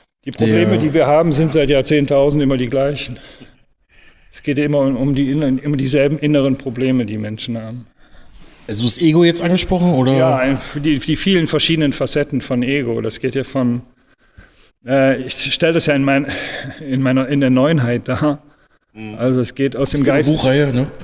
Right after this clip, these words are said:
Speaker 1: Genau, die, die Neunheit, die Buchreihe, die ich sch-, schreib.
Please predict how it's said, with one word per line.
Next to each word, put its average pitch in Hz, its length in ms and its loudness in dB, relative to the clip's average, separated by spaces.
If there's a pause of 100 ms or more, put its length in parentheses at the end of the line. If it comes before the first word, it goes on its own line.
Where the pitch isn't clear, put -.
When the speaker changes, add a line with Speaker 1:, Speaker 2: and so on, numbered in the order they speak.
Speaker 1:
Genau, 135 380 2 (140)
die, 123 200 -2
die 123 260 -4
Neunheit, 131 480 0
die 143 60 -8
Buchreihe, 135 420 0
die 131 80 -4
ich - 380 -4
sch-, - 40 -8
schreib. 127 440 -2